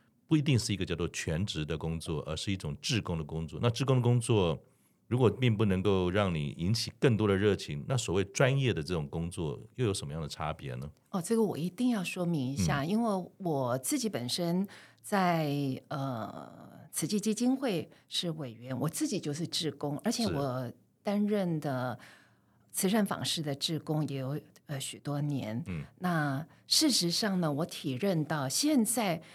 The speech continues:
Speaker 2: 你有心要去助人，想要成为一名志工，
Speaker 1: 嗯。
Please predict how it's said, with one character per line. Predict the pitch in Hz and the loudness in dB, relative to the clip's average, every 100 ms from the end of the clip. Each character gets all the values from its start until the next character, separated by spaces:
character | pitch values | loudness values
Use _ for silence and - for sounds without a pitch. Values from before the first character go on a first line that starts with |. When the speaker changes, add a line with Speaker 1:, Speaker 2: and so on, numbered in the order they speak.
| - | -6
Speaker 2:
你 | - 185 220 | 2 2 4
有 | 202 139 | 2 2
心 | - 226 | 4 6
要 | 240 | 6
去 | 196 220 | 4 0
助 | 202 - 240 | -2 0 0
人， | 185 156 135 139 180 - | 2 2 2 2 0 -4
想 | - - | -8 -4
要 | |
成 | 175 185 | -2 0
为 | 165 | 0
一 | 147 | 0
名 | 170 151 143 160 | 0 2 2 2
志 | 165 247 214 | 4 4 4
工， | - 247 254 262 | 4 6 8 6
Speaker 1:
嗯。 | 190 147 | 2 -2